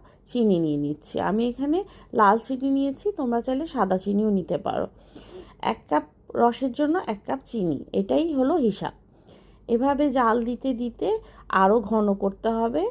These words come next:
এবং অনেকক্ষণ পর্যন্ত জাল দিতে হবে। আস্তে আস্তে জাল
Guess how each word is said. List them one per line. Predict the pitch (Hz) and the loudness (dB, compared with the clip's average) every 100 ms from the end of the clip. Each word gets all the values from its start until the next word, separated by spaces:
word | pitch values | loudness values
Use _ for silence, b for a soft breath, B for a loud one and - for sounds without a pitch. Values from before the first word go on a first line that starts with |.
| b b - | b b -6
এবং | 220 214 277 311 | 0 2 2 2
অনেকক্ষণ | 220 247 262 - 294 | 2 0 -2 -6 -2
পর্যন্ত | 277 262 269 262 339 | 0 0 0 0 2
জাল | 254 175 170 | 4 2 0
দিতে | 165 - | -6 -8
হবে। | 156 160 - 196 - B B - _ _ _ _ _ _ _ - | -8 -8 -8 -10 -14 B B -20 _ _ _ _ _ _ _ -4
আস্তে | 202 - 262 | -4 -2 -2
আস্তে | 262 - 294 | -2 -2 0
জাল | 233 196 | 2 2